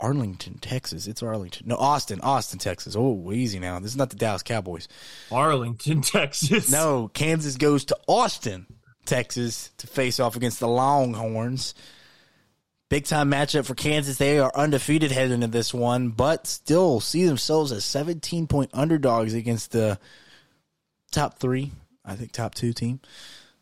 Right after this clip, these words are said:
Speaker 1: top three squad in the country, sixty-two point over under. I'll start us off here in this one. Kansas is getting a little too much disrespect, in my opinion.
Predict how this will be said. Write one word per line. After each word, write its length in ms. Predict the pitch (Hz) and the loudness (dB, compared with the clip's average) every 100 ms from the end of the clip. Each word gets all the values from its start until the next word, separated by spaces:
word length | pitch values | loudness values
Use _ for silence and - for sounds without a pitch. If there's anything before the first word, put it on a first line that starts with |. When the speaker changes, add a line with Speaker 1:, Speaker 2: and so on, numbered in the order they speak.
| _ | _
Speaker 1:
top 280 | - 139 101 | -4 -2 0
three 220 | 147 139 | 2 4
squad 460 | - - 139 143 131 | 2 2 4 4 2
in 60 | |
the 80 | 120 | -4
country, 680 | - 143 170 - 123 113 104 - _ _ _ - | 0 2 2 2 0 0 -4 -12 _ _ _ -8
sixty-two 840 | - 156 - 131 147 139 123 113 - _ _ _ _ _ _ | -4 -2 -2 -2 2 2 2 -2 -10 _ _ _ _ _ _
point 280 | - 120 - - | -2 -2 -2 0
over 400 | 120 110 107 - | 0 0 -4 -4
under. 500 | 117 117 117 101 85 - _ - | -2 0 2 0 -2 -8 _ -4
I'll 100 | 113 | -4
start 260 | - 131 | 2 2
us 100 | 113 | 2
off 220 | 131 107 - | 0 0 0
here 220 | 123 113 | 0 0
in 240 | 113 110 | 0 0
this 280 | 123 131 - | 2 2 2
one. 340 | 120 113 110 - - - - - _ _ _ _ _ _ _ _ _ _ _ _ - | 2 2 -2 -8 -20 -20 -20 -20 _ _ _ _ _ _ _ _ _ _ _ _ -4
Kansas 420 | 151 160 147 127 | 0 0 0 -4
is 60 | 120 | 0
getting 180 | 131 | 0
a 40 | 123 | 2
little 140 | 120 | 0
too 140 | 113 120 | 0 0
much 200 | 110 - | -2 -4
disrespect, 600 | 101 - - 98 82 - | -10 -10 -8 -6 -6 -10
in 60 | |
my 80 | - | -14
opinion. 380 | - - - - | -10 -8 -8 -10